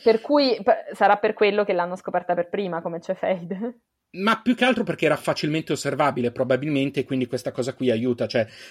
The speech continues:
Speaker 2: eh, è ovvio che nel momento in cui qualcosa, un fenomeno è visibile, mh, a occhio nudo, comunque facilmente riconoscibile, ti aiuta sicuramente l'osservazione anche in tempi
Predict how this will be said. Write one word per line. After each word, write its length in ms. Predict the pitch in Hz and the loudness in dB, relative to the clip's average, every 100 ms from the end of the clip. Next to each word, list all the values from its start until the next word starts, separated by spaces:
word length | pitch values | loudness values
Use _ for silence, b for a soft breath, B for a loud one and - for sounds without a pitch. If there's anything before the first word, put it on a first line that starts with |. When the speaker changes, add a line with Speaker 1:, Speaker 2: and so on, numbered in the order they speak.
| B | B
Speaker 2:
eh, 340 | 120 113 117 | 4 4 4
è 160 | 151 160 | 4 4
ovvio 260 | 165 165 | 6 4
che 120 | 165 135 | 2 0
nel 100 | 131 | 0
momento 300 | 139 156 156 | 0 -2 -4
in 60 | |
cui 180 | - 143 | -4 -2
qualcosa, 560 | - 127 160 156 131 127 | 0 2 2 2 0 -2
un 160 | 135 131 | -2 -2
fenomeno 800 | - 147 147 127 120 113 120 - | -2 0 0 0 -2 -2 -4 -2
è 100 | 127 | -2
visibile, 840 | 123 120 165 131 117 113 107 - - | -2 -6 -6 -2 0 0 -2 -8 -14
mh, 300 | 117 110 107 - | -8 -6 -8 -2
a 140 | 123 | -2
occhio 240 | 127 131 | -2 -2
nudo, 340 | 131 170 131 110 | 2 2 2 -2
comunque 320 | 131 151 127 | -4 -4 -4
facilmente 720 | - 120 - 123 143 151 131 | -4 -8 -4 -4 -2 -2 -2
riconoscibile, 800 | 117 135 143 - 120 120 127 123 B B | -2 -4 -6 -6 -4 2 2 2 B B
ti 80 | - | 2
aiuta 260 | 120 131 127 | 2 4 0
sicuramente 460 | 127 117 113 117 | 0 0 2 0
l'osservazione 720 | 120 - 110 131 - 117 120 - | -2 -2 -2 -2 -2 -2 -2 -2
anche 300 | 131 120 127 | -2 -2 -2
in 100 | 120 | 0
tempi 600 | 117 110 113 117 113 | 0 0 -2 -2 -2